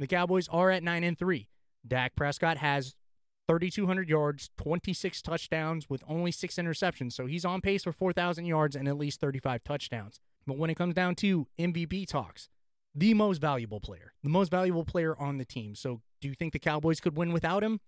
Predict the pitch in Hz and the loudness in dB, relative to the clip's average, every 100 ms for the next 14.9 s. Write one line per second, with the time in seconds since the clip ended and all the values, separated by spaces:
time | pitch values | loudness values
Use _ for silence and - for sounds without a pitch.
0 | _ _ _ _ _ 113 139 175 170 - | _ _ _ _ _ -2 -2 0 -2 2
1 | 165 123 123 - 151 147 156 165 160 - | 2 2 -2 0 0 0 0 0 -2 -6
2 | 120 120 143 160 180 175 175 - 185 170 | -6 -4 -2 -4 -2 0 0 -2 -2 0
3 | 190 175 - 170 156 - 175 - 170 151 | 2 0 0 -2 -2 -2 -4 -2 -2 0
4 | 160 160 - 151 151 147 143 139 147 147 | -2 -4 -2 0 2 2 0 0 0 0
5 | 147 143 135 131 117 147 117 - _ _ | 0 -2 -2 -6 -4 -6 -6 -12 _ _
6 | _ _ _ _ 120 139 147 165 180 185 | _ _ _ _ -6 -2 0 0 0 0
7 | 180 175 180 170 165 160 156 160 156 - | 0 0 -2 -2 -2 0 0 0 -4 -8
8 | _ _ _ - 120 147 - 143 135 120 | _ _ _ -10 -6 -4 -4 -4 -2 -4
9 | 98 - - 135 117 185 196 180 160 180 | -6 -16 -16 -10 2 6 6 6 4 4
10 | 170 165 160 156 - 156 143 147 143 - | 2 0 -2 -4 -2 0 2 2 0 -2
11 | _ _ _ 104 113 135 - 156 151 220 | _ _ _ -6 -2 -2 -2 -4 0 2
12 | 135 - _ - 139 185 170 151 - 147 | 0 -2 _ -10 2 4 6 4 0 -4
13 | 175 220 220 226 208 208 135 135 147 160 | -4 -6 -6 -6 -2 0 2 2 0 -2
14 | 160 143 143 147 117 131 - 190 240 | -2 -2 -2 -2 -2 -2 0 0 0